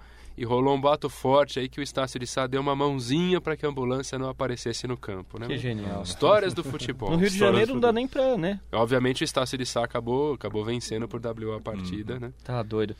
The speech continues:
Speaker 2: Bom, fe-, tem o grupo D aqui, o Olaria, dez pontos, Estácio de Sá, nove, Duque de Caxias, oito, aí lá
Speaker 1: Alô,
Speaker 2: embaixo
Speaker 1: Estácio!
Speaker 2: É, lá embaixo,
Speaker 3: Olha o
Speaker 2: Campo Grande,
Speaker 3: sambista
Speaker 2: três.
Speaker 3: esquerdo.
Speaker 1: Chora, cavaco!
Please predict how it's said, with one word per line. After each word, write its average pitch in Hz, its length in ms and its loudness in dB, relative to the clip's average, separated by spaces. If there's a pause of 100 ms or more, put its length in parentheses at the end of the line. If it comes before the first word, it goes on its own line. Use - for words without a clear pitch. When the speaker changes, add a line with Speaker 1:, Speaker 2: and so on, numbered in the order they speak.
(240)
Speaker 2:
Bom, 131 300 2
fe-, - 240 0
tem - 180 0
o 139 60 0
grupo 143 300 -2
D 131 300 2
aqui, 180 360 -2 (480)
o 113 80 -2
Olaria, 123 640 4 (720)
dez 117 320 2
pontos, 190 340 0
Estácio 123 460 -2
de - 80 -10
Sá, 113 220 2
nove, 160 440 2 (520)
Duque 143 240 -2
de 131 100 -2
Caxias, 123 560 0
oito, 165 320 2
aí 135 80 4
lá 143 100 4
Speaker 1:
Alô, 208 200 6
Speaker 2:
embaixo - 180 6 (100)
Speaker 1:
Estácio! 311 440 0 (500)
Speaker 2:
É, 110 260 0
lá 139 140 6
embaixo, 156 380 2
Speaker 3:
Olha 180 100 4
o - 40 0
Speaker 2:
Campo 147 140 2
Grande, 160 300 4
Speaker 3:
sambista 117 160 -6
Speaker 2:
três. 160 260 6
Speaker 3:
esquerdo. 269 160 8
Speaker 1:
Chora, 311 120 8
cavaco! 214 600 0